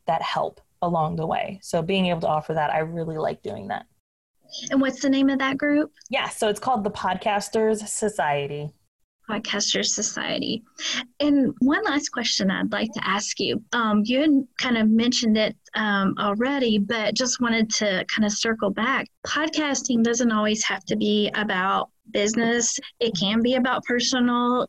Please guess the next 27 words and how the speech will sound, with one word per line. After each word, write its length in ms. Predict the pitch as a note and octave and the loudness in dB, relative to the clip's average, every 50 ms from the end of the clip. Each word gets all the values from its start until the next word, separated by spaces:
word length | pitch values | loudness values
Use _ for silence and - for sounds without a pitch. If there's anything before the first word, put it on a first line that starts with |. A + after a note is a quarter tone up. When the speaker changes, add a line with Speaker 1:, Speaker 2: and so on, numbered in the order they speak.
| _ - | _ -4
Speaker 2:
situations. 800 | - - - B3+ - C4+ B3+ B3 C4 C#4 - D#4 D4 D4+ D4 - - - - - - - _ - | -4 -2 -2 0 0 0 2 2 2 2 2 2 2 2 2 0 -4 -6 -6 -8 -10 -8 _ -2
But 320 | C#4 C#4+ D4 D4+ - - - - | 0 0 0 0 -2 -2 -2 -2
if 180 | C4+ B3 A3+ B3 | -2 0 0 2
you 120 | B3 A#3 | 2 2
wanted 380 | A#3 A#3+ A#3+ C4+ D4 D#4 D4 - | 2 2 2 2 2 2 2 0
to 200 | - - B3 A#3 | 0 0 0 0
start 340 | A3+ - - A3+ A3+ B3+ C4 | 0 0 0 0 0 0 0
a 60 | A#3 | -2
podcast 960 | A#3+ - - G#3+ A3 A3+ A3+ A3 - - F#3 - - G2 A#2+ G3 - - - - - - | -2 -2 -2 0 0 0 0 -2 -2 -4 -4 -2 -2 -2 -2 -2 -2 -4 -2 -2 -2 0
to 260 | A#3 A3+ A3 A3 G#3+ | 2 2 4 4 2
help 260 | G3+ - G3 - - | 2 0 -4 -4 -4
promote 380 | - B3 A3+ A3+ A3 A3 A3+ A3 | -2 0 2 2 4 4 2 2
your 200 | A3 G#3+ G#3 - | 2 0 0 0
business 500 | F#3+ G3 G3 G#3 G#3+ G#3 G3+ G3 - - | 0 0 0 2 2 2 0 0 0 2
and 140 | G3+ G3+ | 2 4
your 140 | F#3+ E3+ F#3 | 4 2 2
services, 840 | - - - G3 F#3 G3+ A3 A3 A3 - - - - - - G#3 - | 0 0 0 0 0 0 0 -2 -2 -2 -2 -2 0 0 0 0 -2
it 160 | - A3+ A3 | -2 -4 -2
seems 260 | - C4+ B3+ C4 C4 - | 0 0 0 2 2 0
to 80 | C4+ | 0
be 140 | A3+ G#3 G3+ | 2 2 2
a 80 | G3+ G3+ | 2 2
really 360 | G#3 G#3+ G#3+ G#3+ G#3 G#3 G#3 | 2 4 4 2 2 2 0
good 240 | G3+ G3 F#3+ F#3+ G3+ | 0 -2 0 0 0
way 240 | G3 G3 F#3+ F#3 F#3+ | 2 2 2 2 2
to 80 | F#3 F#3 | 0 -2
get 320 | - - F3 F3 - | -2 -2 -2 -2 -4